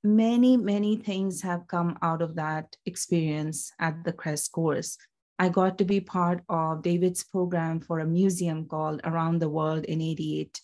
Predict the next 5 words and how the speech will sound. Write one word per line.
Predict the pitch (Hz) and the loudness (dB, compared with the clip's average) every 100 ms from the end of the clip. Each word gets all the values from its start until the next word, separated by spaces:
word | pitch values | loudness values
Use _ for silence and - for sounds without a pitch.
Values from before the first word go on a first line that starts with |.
| - | -6
Tales. | - 180 151 - - - - _ _ _ _ | 0 2 2 -2 -8 -12 -20 _ _ _ _
And | 196 190 | 4 4
since | - 240 247 - | 6 6 6 4
that | 214 196 202 196 - _ _ _ _ - | 2 4 2 0 -8 _ _ _ _ -4
time, | 208 202 196 190 196 | 0 2 2 2 0